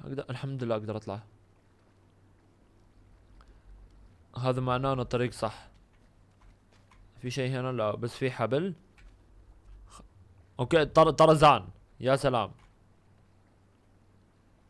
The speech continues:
يلا.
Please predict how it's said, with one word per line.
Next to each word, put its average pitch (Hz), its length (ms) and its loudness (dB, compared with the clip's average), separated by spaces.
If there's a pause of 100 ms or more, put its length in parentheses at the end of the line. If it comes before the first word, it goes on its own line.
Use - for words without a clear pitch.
(1160)
يلا. 107 1120 -2